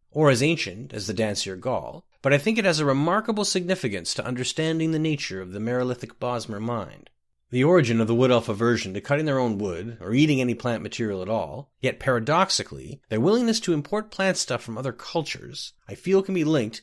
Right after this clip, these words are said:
to a passage in the Menoriad." Malin shuffled through some of his papers, searching for the appropriate text. To Scotty's vast relief, the carriage soon stopped to camp for the night.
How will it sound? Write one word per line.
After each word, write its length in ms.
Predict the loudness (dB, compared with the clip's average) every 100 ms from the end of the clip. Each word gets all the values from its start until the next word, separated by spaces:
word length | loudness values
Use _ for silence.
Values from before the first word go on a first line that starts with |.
| -10
to 100 | -8
a 40 | -4
passage 460 | -2 -2 -4 -4
in 80 | 0
the 60 | 0
Menoriad." 720 | 2 0 0 -2 -8 -20 _ _ _ -8
Malin 260 | -2 -2 0
shuffled 360 | -2 -2 -4
through 100 | -2
some 180 | 0 0
of 80 | -2
his 140 | -2
papers, 460 | -2 -2 -4 -14 -14
searching 440 | -8 -6 -4 -6 -10
for 100 | -10
the 120 | -8
appropriate 440 | -6 -6 -8 -10
text. 460 | -10 -12 -12 -18 -18 _ _ _ _ _ -12
To 80 | -6
Scotty's 500 | 0 2 2 0 -4
vast 520 | -8 0 2 2 0 -8
relief, 480 | -10 -12 -16 -20 _
the 60 | -8
carriage 340 | -6 -6 -4
soon 300 | -2 0 2
stopped 540 | 0 0 0 0 -8 -12
to 60 |
camp 280 | -6 -6 -6
for 80 | -8
the 80 | -6
night. 400 | -6 -8 -14